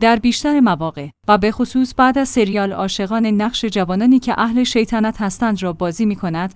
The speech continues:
اما هومن سیدی کارگردان از همان اول متفاوت بوده و آثارش به شدت تلخ است. هرچند هر هنرمندی در قامت بازیگر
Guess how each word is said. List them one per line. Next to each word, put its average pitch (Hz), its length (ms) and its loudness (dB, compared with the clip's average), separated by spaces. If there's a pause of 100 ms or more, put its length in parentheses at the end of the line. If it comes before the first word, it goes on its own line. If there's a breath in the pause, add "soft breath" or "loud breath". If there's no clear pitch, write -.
اما 208 240 2
هومن 247 380 4
سیدی 247 380 0
کارگردان 214 580 0
از 214 220 -2
همان 226 300 2
اول 185 440 0
متفاوت 180 640 -4
بوده 180 300 -4
و 190 40 -4
آثارش 180 640 -4
به 180 80 -4
شدت 190 400 -4
تلخ 180 300 -6
است. - 240 -14 (160)
هرچند 277 480 0
هر 262 160 0
هنرمندی 196 640 -2
در 208 160 0
قامت 214 380 -2
بازیگر 156 540 -6